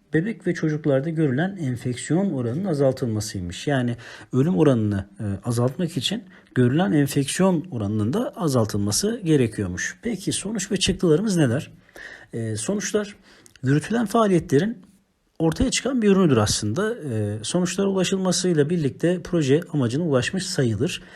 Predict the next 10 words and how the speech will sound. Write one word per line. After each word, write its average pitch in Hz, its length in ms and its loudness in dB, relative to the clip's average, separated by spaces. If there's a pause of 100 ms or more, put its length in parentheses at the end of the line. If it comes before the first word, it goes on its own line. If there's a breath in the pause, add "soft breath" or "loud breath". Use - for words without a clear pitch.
(380 loud breath)
E, 110 160 -4
sonuçlara 214 460 -2
ulaşılması 208 800 0
hedef 196 280 0
kitlelerin 143 460 2
sürdürülebilir 160 960 -2
faydalardan 139 600 4
yararlanmasının 131 800 2
başlangıç 143 500 0
noktasıdır. 113 640 -6